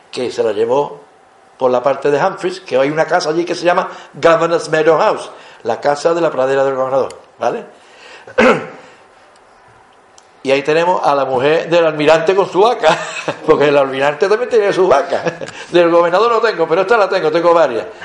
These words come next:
Y esto es la parte de Europa, tenía, donde vive el almirante, tenía él su, ella sus vacas. Esto es en los años sesenta.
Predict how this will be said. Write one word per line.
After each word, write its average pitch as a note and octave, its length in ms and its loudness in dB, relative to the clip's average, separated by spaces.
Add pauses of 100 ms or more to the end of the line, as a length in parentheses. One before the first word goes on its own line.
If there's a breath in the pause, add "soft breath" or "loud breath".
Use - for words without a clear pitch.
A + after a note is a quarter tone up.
(200 loud breath)
Y D3 120 0
esto E3+ 200 2
es F#3 280 0
la E3 120 4
parte E3+ 300 0
de - 20 2
Europa, D#3 380 2
tenía, D#3 500 0 (300 loud breath)
donde C3 220 0
vive D#3+ 220 0
el E3+ 40 4
almirante, F#3+ 600 0
tenía C#3+ 340 -2
él D#3 280 0
su, E3 200 -6
ella D#3 220 0
sus D3+ 140 -4
vacas. - 380 -2
Esto D3+ 240 0
es F#3+ 60 2
en F#3 80 0
los F3 160 0
años F3 200 -4
sesenta. B2 440 -6